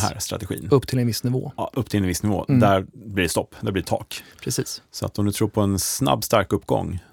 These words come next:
Speaker 2: Mm.
Speaker 1: närtid,
Speaker 2: Mm.
Speaker 1: och som du är nöjd med, då ska
Speaker 2: Exakt.
Speaker 1: du titta på den här.
Speaker 2: Precis. Den
Speaker 1: Mm.
Speaker 2: behöver kanske inte vara så snabb heller egentligen, eh,
Speaker 1: Nej.
Speaker 2: men, eh, i alla fall hyfsat.
Speaker 1: Eh, är det här någonting att göra när man, när det ligger still i marknaden?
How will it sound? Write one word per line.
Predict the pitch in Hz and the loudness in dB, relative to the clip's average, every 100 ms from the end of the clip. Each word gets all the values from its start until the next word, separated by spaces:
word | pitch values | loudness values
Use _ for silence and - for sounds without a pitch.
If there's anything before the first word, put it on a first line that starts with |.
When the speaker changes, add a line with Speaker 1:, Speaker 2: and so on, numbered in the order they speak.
| _ | _
Speaker 2:
Mm. | 123 123 98 | -2 0 2
Speaker 1:
närtid, | 98 85 - 120 101 87 _ | 2 2 0 -4 -6 -12 _
Speaker 2:
Mm. | 143 120 | -2 0
Speaker 1:
och | 120 87 | -2 -4
som | 92 | -4
du | 87 | 0
är | |
nöjd | 104 110 | 2 2
med, | 85 98 - | 0 -6 -12
då | - 87 | -8 -6
ska | - | -4
Speaker 2:
Exakt. | 87 85 | -6 -6
Speaker 1:
du | - | -6
titta | 87 - | -4 -2
på | - | -2
den | |
här. | 90 104 - - - | -4 -8 -16 -20 -8
Speaker 2:
Precis. | 160 - - - - - | -4 -4 -4 -10 -14 -2
Den | 165 | 4
Speaker 1:
Mm. | 165 | 6
Speaker 2:
behöver | 175 190 196 | 8 8 6
kanske | 180 160 | 4 2
inte | 139 | 2
vara | 139 131 131 | 4 4 2
så | - - 180 170 | -4 0 2 2
snabb | - 131 117 | 2 2 2
heller | 113 139 170 | 2 0 -2
egentligen, | - 104 - 95 - - | -2 -4 -6 -4 -4 -4
eh, | - 50 - | -4 -4 -2
Speaker 1:
Nej. | 98 120 139 | 2 2 2
Speaker 2:
men, | 135 127 120 | 2 2 2
eh, | 117 110 - | 0 -4 -2
i | |
alla | 120 | 0
fall | 117 | 2
hyfsat. | 131 - - - - _ _ - - - _ _ | 0 0 -4 -8 -12 _ _ -20 -20 -20 _ _
Speaker 1:
Eh, | 110 | 2
är | 107 107 107 | 4 4 4
det | - | 2
här | 127 | 4
någonting | 135 135 127 | 4 4 2
att | 127 | 4
göra | 120 117 | 4 4
när | 113 | 4
man, | 110 110 110 | 2 2 0
när | 110 | 0
det | 117 | 0
ligger | 113 110 | 2 2
still | - 101 | 2 2
i | |
marknaden? | 101 95 - 98 | 2 0 0 -2